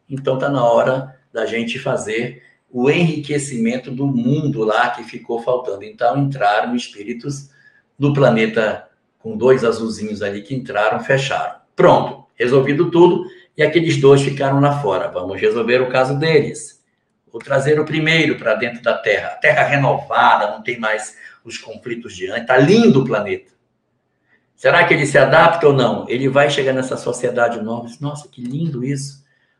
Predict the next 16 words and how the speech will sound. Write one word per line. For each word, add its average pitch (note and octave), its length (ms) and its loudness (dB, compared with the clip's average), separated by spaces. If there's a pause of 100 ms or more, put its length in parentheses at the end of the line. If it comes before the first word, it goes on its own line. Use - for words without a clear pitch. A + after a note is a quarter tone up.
(120)
Ah, E3+ 80 -4
eu E3 120 0
gostei." C#3+ 440 -2
Aí D3+ 160 2
ele E3 120 -2
se - 140 -12
transforma. D#3 840 -6 (420)
Aí D#3+ 160 0
ele E3 100 -2
permanece. E3+ 800 0 (960)
E A#3 100 -6
vamos F3+ 260 2
chamar F3+ 280 2
o F#3+ 120 2
outro E3 280 2
também. B2+ 560 -2